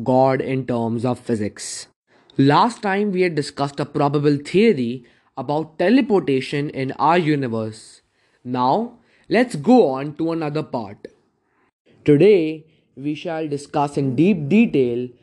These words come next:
on the principle of superposition. The principle of superposition states that when two or more progressive waves travel simultaneously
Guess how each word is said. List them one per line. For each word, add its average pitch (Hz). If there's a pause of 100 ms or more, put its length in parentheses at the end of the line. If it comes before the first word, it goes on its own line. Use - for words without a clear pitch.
(180)
on 127
the 131
principle 185
of 160
superposition. 113 (1500)
The 160
principle 202
of 269
superposition 202
states 147 (320)
that 165 (120)
when 160
two 269
or 233
more 208
progressive 180
waves 131
travel 151
simultaneously 143